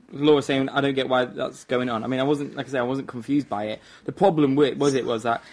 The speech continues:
it played at such high emotion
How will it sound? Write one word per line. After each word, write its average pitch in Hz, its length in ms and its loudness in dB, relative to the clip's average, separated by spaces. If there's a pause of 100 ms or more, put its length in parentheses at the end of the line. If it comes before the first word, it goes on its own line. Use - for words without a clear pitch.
(120)
it 175 160 -4
played 190 320 2
at 160 140 -4
such - 380 0
high 175 340 -2
emotion 165 680 0